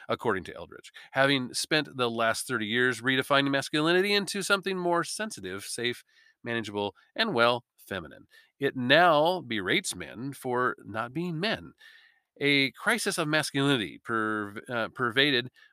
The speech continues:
both church and society because a warrior culture, a place for men to learn to fight like men,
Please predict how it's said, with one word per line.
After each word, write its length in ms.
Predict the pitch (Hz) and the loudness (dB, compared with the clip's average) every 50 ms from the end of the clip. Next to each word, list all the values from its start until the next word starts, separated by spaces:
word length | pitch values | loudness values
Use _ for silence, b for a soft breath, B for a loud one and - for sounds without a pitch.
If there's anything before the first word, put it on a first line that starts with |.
| b b | b b
both 200 | 131 127 117 - | -4 -4 -4 0
church 280 | - - 185 196 - - - | 2 4 4 4 2 0 -2
and 160 | 160 175 160 | -2 0 0
society 420 | - 165 - 175 165 139 117 117 | 0 2 4 6 6 6 4 2
because 300 | 117 120 - 123 113 113 - | 0 -2 0 0 0 0 0
a 120 | 131 123 | -2 -4
warrior 560 | 113 110 110 110 110 131 160 180 196 190 185 | -4 -4 -8 -8 -4 -2 0 2 2 2 0
culture, 580 | - - 220 247 254 - - 117 107 135 160 - _ _ _ _ _ _ _ _ _ - | 0 0 0 0 0 0 0 0 0 0 -2 -6 _ _ _ _ _ _ _ _ _ -8
a 100 | 123 110 | -8 -8
place 360 | - - 113 113 120 120 - | -6 -4 -2 -2 -2 -2 -4
for 180 | - - 117 113 | -4 -4 -4 -4
men 360 | 113 117 123 127 127 123 117 | -2 0 0 0 0 -2 -4
to 120 | - 123 | -6 -6
learn 600 | 110 110 120 127 127 123 123 123 120 120 113 110 - _ _ _ _ _ _ _ - | -4 -2 0 2 2 2 0 0 -2 -6 -8 -10 -14 _ _ _ _ _ _ _ -12
to 140 | - 117 | -12 -10
fight 260 | - - 110 104 80 85 | -6 -4 -4 -4 -4 -6
like 160 | 95 95 - | -8 -4 -2
men, 360 | 165 175 156 139 135 139 135 | 0 0 0 0 -2 -4 -8